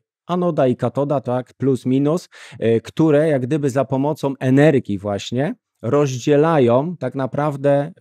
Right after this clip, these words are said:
pierw-, e, pierwszą frakcję, ponieważ w naszych złożach mamy potas, mamy sód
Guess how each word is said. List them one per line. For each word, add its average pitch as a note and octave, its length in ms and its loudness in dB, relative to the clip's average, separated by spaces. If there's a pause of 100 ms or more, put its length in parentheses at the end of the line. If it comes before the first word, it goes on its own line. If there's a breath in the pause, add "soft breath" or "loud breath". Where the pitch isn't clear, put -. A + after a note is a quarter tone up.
(140)
pierw-, C3+ 540 -2
e, A#2+ 60 -4
pierwszą D3+ 400 -4
frakcję, - 540 0 (220 soft breath)
ponieważ B2+ 420 -4
w A2+ 80 -10
naszych D3 380 -2
złożach C3 600 0
mamy B2 580 -2
potas, F#3 580 -2 (180)
mamy B2+ 300 -2
sód - 460 -2